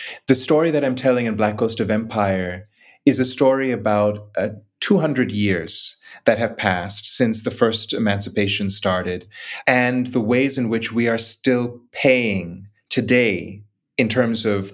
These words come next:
the social cost for bad decisions that were made back then. So if we think of it that way, we are now at a point where we can choose by making good decisions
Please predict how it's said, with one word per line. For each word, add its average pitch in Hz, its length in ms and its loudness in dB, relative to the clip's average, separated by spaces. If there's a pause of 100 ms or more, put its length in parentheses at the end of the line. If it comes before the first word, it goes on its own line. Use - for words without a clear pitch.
(140)
the 107 80 0
social 131 380 2
cost 92 520 -4 (320)
for 107 680 0 (320)
bad 113 260 2
decisions 107 960 -2
that 104 140 2
were 110 120 0
made 98 360 -2
back 90 240 -2
then. 95 420 -2 (800)
So 131 420 2
if 143 200 -4
we 127 100 2
think 185 240 0
of 185 100 0
it - 120 -2
that 120 240 0
way, 98 420 -2 (640)
we 156 320 4
are 170 80 4
now 117 300 2
at 107 40 0
a 104 40 -2
point 101 420 0
where 117 120 4
we 131 260 2
can 160 240 -2
choose 113 560 0
by 113 160 2
making 110 580 -2
good 156 240 4
decisions - 840 -6